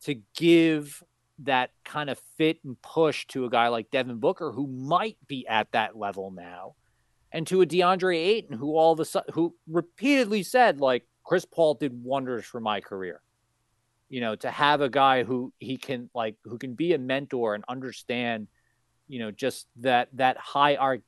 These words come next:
I Q perspective of the game that, you know, not, other teams just simply don't have, and that young guys need to kinda make that leap. The,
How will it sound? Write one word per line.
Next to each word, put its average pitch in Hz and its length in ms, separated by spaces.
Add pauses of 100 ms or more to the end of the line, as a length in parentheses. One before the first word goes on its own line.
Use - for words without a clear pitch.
I 127 140
Q 131 300
perspective 117 720
of 107 140
the 113 80
game 120 560 (520)
that, 120 280 (400)
you 151 160
know, 127 180
not, 127 240 (380)
other 156 200
teams 165 300
just - 300
simply 143 260
don't 120 240
have, 135 320
and 107 140
that 113 160
young 131 280
guys 120 400
need 127 400
to 117 80
kinda 107 280
make 113 380
that 107 220
leap. 139 320
The, 131 140